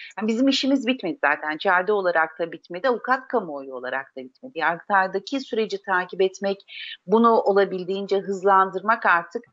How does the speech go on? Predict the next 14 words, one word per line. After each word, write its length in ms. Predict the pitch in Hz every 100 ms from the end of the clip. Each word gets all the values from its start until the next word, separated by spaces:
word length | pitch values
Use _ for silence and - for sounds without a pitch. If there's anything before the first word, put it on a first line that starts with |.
| _ _ _
yine 340 | 214 240 233 175
bizim 240 | - 147
görevlerimizden 1000 | 147 151 147 143 139 139 131 - 131 131
biri. 260 | 180 226 240 - - _ _ _ -
Ebru 280 | 202 202 202
ve 100 | 196
Aytaç 440 | 190 196 196 190
tahliye 360 | 202 185 185 185
olsa 240 | 180 208
bile 220 | 156 196
içeride 420 | 196 - 160 160
hala 380 | 175 160 151 175
tutsak 340 | - - 165 156
arkadaşlar. 460 | 147 147 143 135